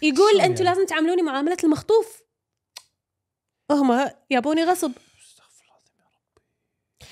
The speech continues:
Speaker 1: مع إن علاقته، يقول لك علاقته مع أمه وأبوه وايد زينة.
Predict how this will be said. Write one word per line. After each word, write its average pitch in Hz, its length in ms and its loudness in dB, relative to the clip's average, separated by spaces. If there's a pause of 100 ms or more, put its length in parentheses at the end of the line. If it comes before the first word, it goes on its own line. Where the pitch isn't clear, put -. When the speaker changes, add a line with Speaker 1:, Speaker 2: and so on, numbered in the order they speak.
(200)
Speaker 1:
مع 247 120 2
إن 339 120 6
علاقته، 302 380 2
يقول 262 180 -2
لك 285 200 -6
علاقته 269 240 -6
مع 226 100 -4
أمه 254 160 -2
وأبوه 240 200 -2
وايد 240 240 -2
زينة. 202 380 -2